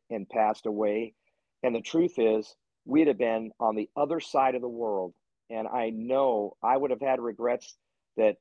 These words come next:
I wasn't where I could have helped Jan's family and her best, and neither would she.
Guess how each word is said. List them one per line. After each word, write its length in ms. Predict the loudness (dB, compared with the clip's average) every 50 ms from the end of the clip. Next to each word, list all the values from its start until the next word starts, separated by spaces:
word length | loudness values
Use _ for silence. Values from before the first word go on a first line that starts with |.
| _
I 160 | 0 2 2 2
wasn't 400 | 2 0 -2 -2 -4 -8 -10 -12
where 400 | -8 -4 -2 -2 0 0 0 0
I 80 | -2
could 180 | -2 -4 -4 -4
have 80 | -2
helped 260 | 0 0 -2 -2 -4 -6
Jan's 340 | -8 -6 -6 -8 -10 -12 -12 -10
family 420 | -8 -8 -6 -6 -6 -8 -6 -6
and 120 | -8 -8 -6 -2
her 320 | 0 0 2 2 2 0 -2 -4 _ _ _ _ _ _ _ _ _ _ _ _
best, 580 | -20 -20 -4 2 6 8 8 8 6 4 -2 -16 -20 _ _ _ _ _ _ _ _ _ _ _
and 260 | 4 4 4 4 4 4
neither 220 | 6 6 6 6
would 160 | 4 2 0
she. 400 | 0 0 0 0 0 0 -2 -6